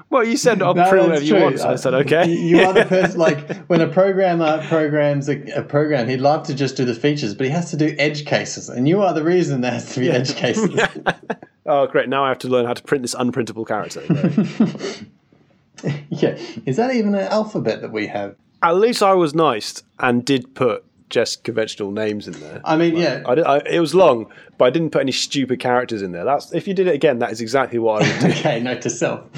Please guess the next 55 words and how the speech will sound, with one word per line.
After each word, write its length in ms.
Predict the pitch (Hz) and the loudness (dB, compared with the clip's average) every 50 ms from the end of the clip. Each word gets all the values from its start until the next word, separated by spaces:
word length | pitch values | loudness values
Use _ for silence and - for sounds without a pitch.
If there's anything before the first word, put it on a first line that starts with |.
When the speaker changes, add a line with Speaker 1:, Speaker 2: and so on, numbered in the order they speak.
| 180 226 240 254 254 220 175 - - | -6 -4 -4 -2 -4 -4 -6 -2 0
Speaker 2:
And, 240 | 151 151 151 147 143 | 0 2 2 0 -2
oh, 240 | 143 143 123 113 110 | -2 -2 -2 -2 0
good 200 | - 175 160 - | 0 0 0 2
goal 260 | 170 139 127 131 135 | 0 0 2 0 0
in 60 | 127 - | 2 2
the 120 | 190 120 117 | 2 2 4
World 160 | - 175 - | 2 2 2
Cup. 200 | - 127 110 - | 2 -2 -2 -2
No, 140 | 120 110 98 - - - - | -4 -10 -12 -14 -18 -20 -16
just, 220 | - 98 98 - - | -16 -14 -14 -14 -16
just, 280 | 107 117 - - _ 123 - - - _ _ _ _ _ _ _ - - | -18 -18 -18 -20 _ -20 -20 -20 -20 _ _ _ _ _ _ _ -20 -16
who 120 | - 113 | -14 -14
scored? 400 | 104 - - - 107 101 92 - - _ _ | -14 -14 -12 -8 -8 -8 -8 -10 -14 _ _
Speaker 1:
Oh, 80 | - 120 | -4 -2
they 80 | 131 139 | 0 0
just 140 | 151 143 | 0 -2
Speaker 2:
Japan 140 | - - - 117 101 98 95 | -2 0 0 2 2 0 -4
Speaker 1:
scored? 20 | |
Speaker 2:
just 160 | 92 - - - | -8 -12 -16 -10
scored. 280 | - 95 92 90 - - - | -6 -6 -6 -6 -8 -10 -8
Oh, 40 | |
man, 200 | 185 202 185 139 | -6 -6 -6 -6
they're 80 | 101 - | -8 -10
two 240 | - - 226 202 127 | -12 -8 -6 -6 -4
zero. 260 | 147 214 214 - 147 | -4 -4 -4 -4 -4
We 80 | 185 190 | -4 -4
missed 180 | 190 170 - - | -4 -6 -6 -10
the 100 | - - | -10 -6
first 240 | 214 220 - - | -6 -6 -6 -8
goal. 180 | - - 117 - - | -10 -12 -12 -10 -4
Speaker 1:
Wow, 300 | 156 185 233 294 302 - | -2 0 0 2 0 0
Japan 280 | 202 185 - - 202 180 | -4 -6 -4 0 2 2
Speaker 2:
Anyway. 340 | 127 - - 269 233 180 180 | 2 0 -2 -4 -4 -4 -4
Speaker 1:
scored. 200 | 139 - - 180 - | 0 2 2 2 0
Speaker 2:
<laughs> 480 | - - - - - - - - - - | -2 -8 -14 -16 -16 -16 -18 -16 -2 2
I 120 | 156 151 143 | 2 2 2
think 120 | 156 190 185 | 2 0 0
that, 120 | 175 170 | 0 0
that 220 | - 180 175 180 185 | 2 2 4 4 4
was 100 | 170 175 | 2 4
my 120 | 175 - | 2 2
first 340 | - - 170 165 143 143 - | 2 2 0 0 0 0 0
calendar, 320 | - 147 143 139 135 123 113 | 0 2 2 2 0 -2 -2
so 140 | - 151 | -2 -2
I'm 100 | 139 131 | -4 -4
pretty 240 | 127 - 180 170 160 143 | -4 -2 0 0 0 0
sure 160 | 147 - 151 | 0 0 0
I 60 | 131 | 0
would 140 | 127 127 135 | 0 -2 -2
have 120 | 127 117 - | -4 -2 -2
felt 180 | 143 131 117 | -2 -2 -2
the 60 | - 110 | -6 -4
pressure 340 | - - 131 - - 131 123 | -2 -2 -2 -2 -2 -6 -4
to 120 | - 123 | -4 -4
just, 320 | 113 123 113 113 - - | -2 -2 -4 -4 -6 -14